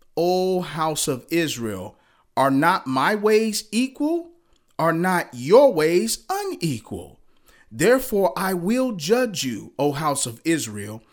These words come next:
every one according to his ways, saith the Lord. Repent and turn yourselves from all your transgressions,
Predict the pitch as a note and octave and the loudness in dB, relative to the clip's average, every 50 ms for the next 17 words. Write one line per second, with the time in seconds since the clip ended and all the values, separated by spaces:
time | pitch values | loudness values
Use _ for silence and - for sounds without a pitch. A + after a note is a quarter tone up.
0 | - - - _ _ _ - C3+ C#3+ D3 D#3 F#3 A3 A#3+ A#3 A3 G#3+ F#3 E3 D#3+ | -20 -20 -20 _ _ _ -2 0 0 0 0 0 -2 -2 -2 -2 -2 0 0 0
1 | E3 D#3+ - - C#3+ C3 C3+ - - F3+ E3+ D#3+ D3 C#3+ - E3+ D#3+ C#3 A#2+ A2 | 0 -2 -4 -4 -6 -6 -6 -6 -4 -2 0 0 0 -2 -2 -2 -2 -2 -4 -4
2 | A#2+ A#2 D3 G3+ G3+ D3+ B2+ B2 B2 - - C#3+ B2 B2 A#2+ - B2+ B2+ C3+ D#3+ | -4 -4 -4 -2 -2 -2 -2 -2 -4 -4 -2 -2 -2 -4 -4 -6 -4 -2 -2 -2
3 | E3 B2+ F#2 - - - _ _ _ _ _ _ _ _ - C3 C#3+ C4+ C4 A#3 | -2 -2 -4 -6 -10 -18 _ _ _ _ _ _ _ _ -6 0 0 2 0 0
4 | - - - - A3+ A3 F3 - - - - - - - _ _ _ _ _ - | -2 -6 -2 0 0 0 0 -2 -4 -6 -8 -8 -8 -10 _ _ _ _ _ -2
5 | C3 C3+ C3+ C3+ C3+ - - - A3 A#3+ A#3+ B3 B3 A#3 A3 G#3+ G#3 G#3 - - | 0 2 2 0 -2 -6 -4 -2 -2 -2 0 -2 -2 0 2 2 2 0 -2 -2
6 | E3+ D#3 D3+ D3+ D3+ - D3+ C3+ C3+ C#3+ C#3+ D3 D3 C#3 C3 C3 - - E3 C#3+ | 0 0 2 0 0 -2 -4 -2 0 2 2 2 2 0 -4 -4 -4 -4 -4 -2
7 | C3+ B2+ A2 A#2 B2 C3+ E3 F#3+ F#3+ - - G#2+ F#2+ F#2+ A#2 C#3+ - - | -2 -4 -4 -6 -2 0 2 2 2 0 -6 -6 -6 -8 -8 -8 -10 -12